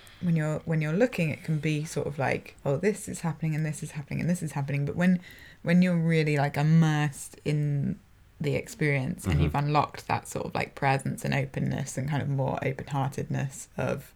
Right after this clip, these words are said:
Speaker 1: being able to be with things, I think the, the sort of shadow work component of it is more apparent,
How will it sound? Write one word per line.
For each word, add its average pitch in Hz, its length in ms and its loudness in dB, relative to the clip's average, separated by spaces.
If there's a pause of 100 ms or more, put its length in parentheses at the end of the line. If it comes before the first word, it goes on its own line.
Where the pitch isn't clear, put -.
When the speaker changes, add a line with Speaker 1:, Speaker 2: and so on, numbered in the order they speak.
Speaker 1:
being 147 180 0
able 139 200 0
to 139 140 -6
be 147 300 0
with 135 220 -4
things, - 540 -4 (200)
I 143 80 -2
think 151 300 -2
the, 135 920 -2 (240)
the 151 60 -8
sort - 200 0
of - 60 -10
shadow 147 360 2
work 131 280 0
component 143 680 0 (100)
of 131 160 -4
it - 100 -6
is - 180 -10
more 139 440 -2 (300)
apparent, 127 480 -2